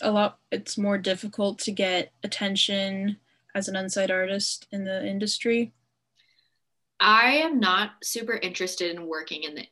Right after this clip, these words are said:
Speaker 2: industry. I, labels have reached out to me and I've had a few conversations with people,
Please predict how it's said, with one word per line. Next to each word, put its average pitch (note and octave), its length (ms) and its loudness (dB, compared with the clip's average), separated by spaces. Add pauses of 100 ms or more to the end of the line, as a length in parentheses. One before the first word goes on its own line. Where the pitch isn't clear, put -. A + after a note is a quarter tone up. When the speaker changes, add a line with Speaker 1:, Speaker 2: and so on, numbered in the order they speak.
Speaker 2:
industry. - 840 -8 (260)
I, G3 640 6 (460)
labels G3+ 440 4
have A3 180 -2
reached F#3+ 320 0
out E3 240 0
to G#3+ 100 -4
me A#3+ 280 0
and F#3 180 0
I've E3+ 140 0
had F3 240 0
a F3 120 -4
few F3 220 2
conversations E3+ 840 -4
with A3+ 140 -10
people, B3 540 -4